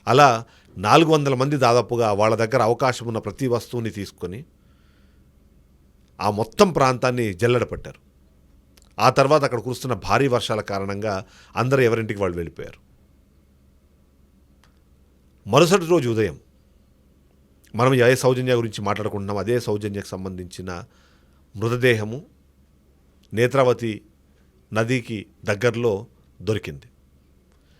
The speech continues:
అత్యంత కిరాతకంగా, అత్యంత పాశవికంగా అమ్మాయి రెండు చేతుల్ని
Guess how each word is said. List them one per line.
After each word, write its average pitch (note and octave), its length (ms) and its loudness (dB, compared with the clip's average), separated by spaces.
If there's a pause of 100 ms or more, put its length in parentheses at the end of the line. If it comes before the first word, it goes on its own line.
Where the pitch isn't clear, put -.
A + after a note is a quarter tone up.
(220)
అత్యంత D3+ 400 -2
కిరాతకంగా, A#2+ 680 -2
అత్యంత A2+ 340 -8
పాశవికంగా A2 720 -6
అమ్మాయి G2+ 260 -6
రెండు G2 220 -10
చేతుల్ని G#2 440 -6